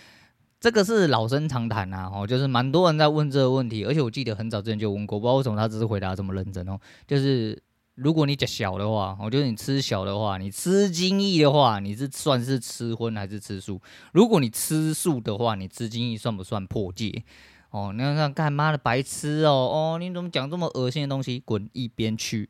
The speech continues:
好，滚他妈一边去啊！反正就很低能啊，很低能怎么办呢？他拿去跟 Lisa 讨论了。对，我告诉你，你说啊，干，怎么会有人老公跟老婆在讨论这个的啊？这才是珍贵的地方啊，<laughs> 这代表价值，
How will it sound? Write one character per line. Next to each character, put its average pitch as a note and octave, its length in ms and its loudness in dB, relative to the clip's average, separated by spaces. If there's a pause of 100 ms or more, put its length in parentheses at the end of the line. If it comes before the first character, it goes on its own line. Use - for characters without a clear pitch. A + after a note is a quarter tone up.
(140)
好， G#2+ 240 -8
滚 G#2 200 -8
他 A2 120 -4
妈 B2+ 180 -2
一 C3+ 100 -6
边 A2+ 280 -2
去 A2 260 -4 (380)
啊！ A#2 120 -4
反 A#2+ 140 2
正 F#3 100 2
就 F#3+ 120 4
很 B2+ 160 2
低 D#3+ 180 0
能 B2+ 220 2
啊， G2+ 100 -2
很 C3+ 180 2
低 A3 200 -2
能 F3+ 180 4
怎 C#3 80 2
么 C#3+ 140 2
办 E3 180 6
呢？ B2 160 2
他 - 120 -4
拿 D3 140 4
去 F3 200 4
跟 D#3+ 180 6
Lisa C#3 380 6
讨 G2+ 160 -4
论 G#2 180 0
了。 G2 100 -6
对， G#2+ 220 0
我 F#2+ 80 -6
告 A#2 140 0
诉 A#2+ 80 -2
你， G2 160 -4
你 A2 100 -4
说 D3+ 80 -8
啊， - 260 -6
干， F#4+ 220 -6
怎 F#3+ 100 -2
么 F#3+ 60 0
会 A#4 120 2
有 G3+ 120 2
人 E3+ 240 2
老 E3+ 100 -2
公 G#3 200 -2
跟 A3 120 -4
老 C#3+ 140 0
婆 C#3+ 180 -6
在 - 120 -10
讨 - 180 -2
论 F3+ 160 -2
这 F#3 80 -6
个 D#3+ 160 -4
的 C3 120 -2
啊？ G2+ 100 -6 (800)
这 D#3 240 0
才 A#2+ 260 0
是 C3+ 220 -2
珍 C3 320 -2
贵 B2+ 220 2
的 A2 100 -2
地 A2 220 -4
方 G2+ 220 -4
啊， A2 120 2
<laughs> - 20 -
这 D3 140 6
代 F#3 200 8
表 D#3 140 6
价 D#3+ 240 4
值， B2 240 -4